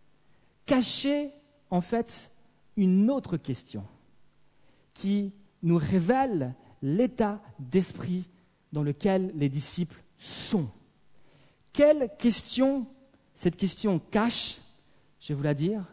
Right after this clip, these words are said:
lorsqu'ils disent, « Seigneur, est-ce que c'est à ce moment-là que tu vas revenir et t'asseoir sur ton trône ? » En vérité, la question qu'ils étaient en train de poser à Jésus est celle-ci. « Seigneur, est-ce à ce moment-là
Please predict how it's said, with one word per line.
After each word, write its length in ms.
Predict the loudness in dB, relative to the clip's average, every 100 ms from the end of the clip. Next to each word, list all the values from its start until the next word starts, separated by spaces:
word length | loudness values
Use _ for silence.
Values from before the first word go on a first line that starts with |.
| _ _
lorsqu'ils 340 | -4 -4 -6 -2
disent, « 240 | -2 0
Seigneur, 640 | 2 2 2 0 -2 -6 -12 _ _ _ -20 _ _
est-ce 160 | -2 2
que 120 | 2
c'est 180 | 2 0
à 80 | 0
ce 100 | 2
moment-là 200 | 2 2
que 80 | -2
tu 80 | -6
vas 140 | -2 -2
revenir 880 | -2 2 2 4 4 4 2 0 -4 -2
et 80 | 0
t'asseoir 360 | 2 0 -2
sur 220 | -2 -6 -8
ton 140 | -6 -4
trône ? » 440 | 0 2 0 -4 -12 -20 _ _ _ -14 0
En 100 | 2
vérité, 400 | 2 0 0 0
la 100 | 0
question 420 | 0 -2 -2 -2
qu'ils 120 | 0
étaient 140 | 0 0
en 80 |
train 180 | -2 -2
de 40 | -2
poser 360 | -4 -4 -4
à 80 | -4
Jésus 340 | -4 -6 -6
est 40 | -8
celle-ci. « 420 | -8 -10 -8 -10 -10 _ _ _ _
Seigneur, 560 | -4 -2 0 -2 -6 -10 -20 -18 -4
est-ce 240 | -4 -4 -14 -8
à 100 | -6
ce 240 | -6 -6 -2
moment-là 680 | -2 -2 -2 -4 -4 -6